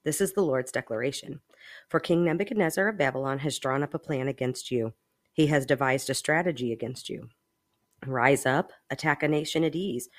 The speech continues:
one living in security. This is the Lord's declaration. They have no doors, not even a gate bar.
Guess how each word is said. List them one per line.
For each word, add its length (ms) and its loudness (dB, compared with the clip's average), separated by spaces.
one 220 6
living 240 4
in 120 4
security. 600 -4
This 160 4
is 140 0
the 120 0
Lord's 280 -2
declaration. 680 -6
They 80 4
have 240 4
no 160 2
doors, 420 -2
not 160 4
even 200 2
a 60 0
gate 260 -2
bar. 280 -6